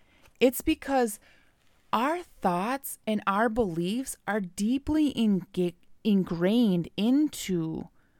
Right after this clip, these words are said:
who we are, how we feel, how we act, how we perceive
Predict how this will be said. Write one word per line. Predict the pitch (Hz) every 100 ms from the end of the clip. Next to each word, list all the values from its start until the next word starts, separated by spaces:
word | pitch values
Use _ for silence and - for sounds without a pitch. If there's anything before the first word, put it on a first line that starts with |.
| _ _ _
who | - 254 277 277
we | 269 277 -
are, | - 226 226 233 226
how | - 214 233
we | 233 233 226
feel, | - 220 214 214 208 208
how | 202 208 202 220
we | 214 220 -
act, | 185 190 190 190 -
how | 196 196
we | 208 220
perceive | 208 - 185 - - 180 214 254